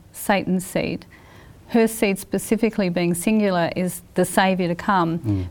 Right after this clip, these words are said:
Speaker 1: but then it flows on to those who believe in the Saviour.
Speaker 2: Mm.
Speaker 1: They become God's children.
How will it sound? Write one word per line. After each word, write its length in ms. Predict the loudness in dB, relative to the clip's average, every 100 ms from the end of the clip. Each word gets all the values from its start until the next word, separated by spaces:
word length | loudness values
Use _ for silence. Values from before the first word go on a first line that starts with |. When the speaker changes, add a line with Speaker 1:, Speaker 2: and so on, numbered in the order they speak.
| -2
Speaker 1:
but 200 | -2 2
then 160 | 2
it 80 | 0
flows 400 | 0 2 2 2
on 180 | 2 0
to 140 | 0 -2
those 320 | 0 -2 -2
who 80 | -4
believe 420 | -2 0 -2 -2
in 120 | -4
the 80 | -6
Saviour. 400 | -6 -6 -8 -12 -18 -6 -2
Speaker 2:
Mm. 240 | -2 0
Speaker 1:
They 160 | 2 2
become 600 | 0 -2 2 2 2 0
God's 340 | 0 -2 -6
children. 580 | -2 0 0 -2 -6